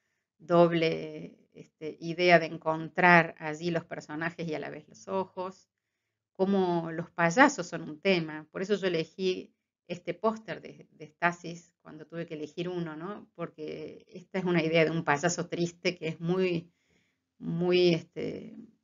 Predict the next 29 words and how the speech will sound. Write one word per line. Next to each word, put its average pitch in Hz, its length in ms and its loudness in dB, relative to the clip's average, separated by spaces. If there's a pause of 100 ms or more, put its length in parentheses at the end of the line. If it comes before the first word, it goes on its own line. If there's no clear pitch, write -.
muy 196 180 0
fuerte, 147 480 0
¿no? 185 300 -10
Es 170 320 -6
esta 170 240 -4
contradicción 156 720 -6
entre 151 220 -10
la 156 100 -2
alegría 165 420 6
y 180 60 8
la 151 160 -4
tristeza 170 720 -8 (200)
conviviendo 170 560 4
en 170 80 4
un 165 120 -2
único 180 280 -4
personaje, 226 560 4
que 170 80 -4
también 160 320 -6
lo 165 80 2
ven 165 220 2
en 170 100 0
el 151 100 -10
payaso 147 380 -10
que 143 100 -14
tengo 147 220 -14
en 151 60 -14
el 147 100 -14
fondo. - 380 -20